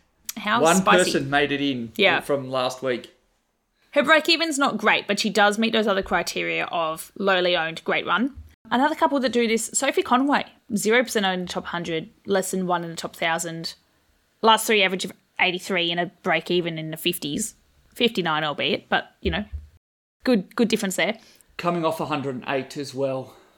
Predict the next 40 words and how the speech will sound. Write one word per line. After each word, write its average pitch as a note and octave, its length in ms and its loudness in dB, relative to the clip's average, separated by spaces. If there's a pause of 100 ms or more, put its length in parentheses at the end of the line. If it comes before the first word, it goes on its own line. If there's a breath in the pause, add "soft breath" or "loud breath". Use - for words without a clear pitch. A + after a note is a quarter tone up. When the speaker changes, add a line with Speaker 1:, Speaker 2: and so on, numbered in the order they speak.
(100)
Speaker 2:
which - 420 -14
probably E3+ 320 -2
is C3 120 -8
her C3+ 80 -2
sc-, - 180 -10
highest C3 420 -2
score B2 520 -4 (280)
of C3 160 -6
all B2 160 -6
time. B2+ 380 -6 (480)
Speaker 1:
Is C#4+ 100 -2
she G#4 120 6
Speaker 2:
Uh, - 80 4
Speaker 1:
one F4 140 4
that E4+ 100 6
Speaker 2:
yeah, - 60 6
Speaker 1:
you D4 60 4
were C#4+ 60 6
Speaker 2:
I've C4 240 4
Speaker 1:
tinkering B3+ 360 0
with B3+ 100 0
Speaker 2:
been C4 80 -8
Speaker 1:
before? A#3+ 420 0 (1200)
Speaker 2:
Yeah, C#3 420 4
she, C3 680 -6 (380 soft breath)
she's - 200 -16
been D#3 520 0 (340)
quiet D3 920 -2
after C3 360 -2
round B2+ 360 -8
two B2 400 -2
and B2 120 -10
basically B2 440 -6
just A#2 140 -14
been B2 140 -6
a A#2+ 40 -10
sixties A#2+ 520 -12
and A2+ 100 -10
seventies B2+ 600 -10
player. - 540 -10